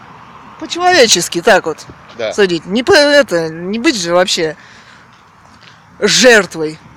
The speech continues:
Speaker 1: которая л-, вообще полностью. Или вы все жертвы, привыкли чего-то там
Speaker 2: Соблюдать нелегитимные
Speaker 1: А,
Speaker 2: закончики.
Speaker 1: соблюдать нелегитимный закон,
Speaker 2: Да.
Speaker 1: где вы ничего не имеете права, да? А это возможно вообще?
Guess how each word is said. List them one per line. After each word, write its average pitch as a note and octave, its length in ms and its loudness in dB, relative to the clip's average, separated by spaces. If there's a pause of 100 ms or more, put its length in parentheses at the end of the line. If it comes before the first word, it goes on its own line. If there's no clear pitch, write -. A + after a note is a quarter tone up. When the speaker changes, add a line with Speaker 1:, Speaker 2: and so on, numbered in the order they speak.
Speaker 1:
которая G3 340 0
л-, F#3+ 260 -6 (480)
вообще G3 560 0 (440)
полностью. E3+ 720 2 (1300)
Или A3+ 120 0
вы A#3 140 2
все A#3 180 2
жертвы, A3 580 2 (1000)
привыкли A3+ 460 -2
чего-то G#3+ 420 -2
там G3+ 340 -2 (1160)
Speaker 2:
Соблюдать D3+ 440 -6
нелегитимные D3+ 640 -10
Speaker 1:
А, - 20 -10
Speaker 2:
закончики. E3+ 380 0
Speaker 1:
соблюдать C4 420 2
нелегитимный B3 580 0
закон, A#3 480 2
Speaker 2:
Да. G3 40 -2
Speaker 1:
где G3 160 0
вы B3 80 0
ничего B3 320 2
не B3 200 2
имеете A#3 280 0
права, F#3 480 0
да? F#3 340 -4
А G3 60 0
это A3 160 2
возможно A#3 520 2
вообще? D#3 360 -10